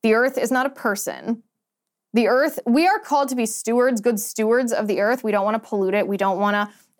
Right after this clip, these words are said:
destroy it. All that's true. Everyone on both sides of the aisle agrees with that. But what the radical left does, what the neo-Marxists do, is they try to elevate the planet to a higher pedestal than human beings.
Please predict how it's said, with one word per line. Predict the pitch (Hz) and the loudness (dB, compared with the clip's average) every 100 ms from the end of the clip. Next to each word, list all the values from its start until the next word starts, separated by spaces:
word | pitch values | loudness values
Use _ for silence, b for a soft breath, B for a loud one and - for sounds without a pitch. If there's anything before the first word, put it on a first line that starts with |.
| 208 | -4
destroy | 220 226 - 202 196 | -4 -4 -2 0 2
it. | 214 269 | 2 2
All | 269 277 | 0 2
that's | 277 - | 0 -4
true. | - 226 | -2 0
Everyone | 240 220 262 233 | 2 0 0 0
on | 226 | 0
both | 202 | 0
sides | 202 214 208 | 0 -2 0
of | |
the | 196 | 0
aisle | 190 185 | 2 0
agrees | 196 277 294 | 0 -2 0
with | 262 | 2
that. | 202 196 - b b b | 2 0 -2 b b b
But | 202 196 262 - | -2 2 2 0
what | 240 240 | -2 -2
the | 226 | 0
radical | 240 285 349 320 | 0 0 0 0
left | 254 254 254 208 | 0 0 -4 -2
does, | 226 226 90 196 | 0 0 -2 -2
what | 226 214 | -2 -2
the | |
neo-Marxists | 214 233 269 262 226 233 - 208 - | 0 2 2 2 0 -2 -6 -10 -4
do, | 190 | -2
is | 196 | 0
they | 208 | -2
try | 202 254 | -2 0
to | - - | 0 2
elevate | 285 330 233 180 202 - - | 2 2 2 0 -2 -6 -8
the | 220 | -8
planet | 208 - 220 269 330 - - _ _ _ _ _ | -6 -4 -2 0 -2 -6 -14 _ _ _ _ _
to | - 277 262 - | 0 2 4 2
a | 233 | 0
higher | - 247 277 277 | 0 0 0 0
pedestal | 277 294 294 - 196 190 202 - | -2 -2 -2 -2 0 2 0 0
than | 214 | -2
human | 208 247 220 196 | 0 0 0 -2
beings. | 196 - - - - | -4 -6 -10 -12 -12